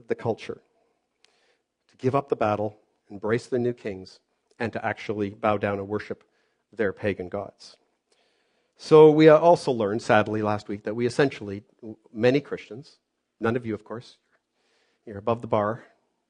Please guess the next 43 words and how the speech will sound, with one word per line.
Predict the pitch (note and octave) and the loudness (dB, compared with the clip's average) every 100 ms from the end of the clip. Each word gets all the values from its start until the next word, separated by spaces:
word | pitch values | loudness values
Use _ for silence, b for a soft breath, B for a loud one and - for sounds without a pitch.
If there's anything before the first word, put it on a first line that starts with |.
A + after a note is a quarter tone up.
| _ _ _ _ _ _ _ - | _ _ _ _ _ _ _ -12
can | A#2 | -6
do | B2 | -4
that | G#2+ G2+ | -4 -4
from | - | -10
time | - G2+ | -14 -14
to | G2 | -14
time, | A2 G#2 - _ _ _ _ _ _ - | -16 -16 -18 _ _ _ _ _ _ -16
right? | C3+ C#3 _ _ _ _ _ _ _ - | -14 -14 _ _ _ _ _ _ _ -10
And | A#2+ A#2+ | -8 -6
we | D3+ | -2
looked | F#3 - | 0 4
at | C#3 | 4
it | A#2+ | 4
a | |
lot | A#2 A2+ | 4 4
last | A2+ A2 | 2 -2
week, | G#2 - | -6 -6
so | A#2 | -4
I | A2 | -2
won't | A2 - | -4 -8
poke | B2 A2+ | -12 -10
you | A2 | -8
in | |
the | G#2 G#2+ | -4 -4
eye | G#2 | -4
anymore, | G2 A2 G#2 G2 | -6 -6 -6 -6
but, | G2+ - B B B B - | -8 -16 B B B B -14
uh, | A2+ G#2+ A2+ _ - | -10 -8 -10 _ -10
we | C#3+ | -6
do. | F#3+ B3+ C#4 C3 F#2+ - - | -4 0 0 0 -2 -12 -14
We, | - | -8
we | C#3+ C#3 | -2 -2
assimilate. | C#3 - F3+ D#3+ G2+ B2+ | -2 -4 -2 0 -2 -4
We | |
just, | A#2+ - - | -12 -16 -14
we | C#3+ | -12
just, | C3+ - b b | -12 -14 b b
part | - F#3 | 2 4
of | G#3+ | 6
it | G3 | 6
is, | F3+ E3 | 4 2
is | D3+ | 0
that, | C#3 C#3 | 4 4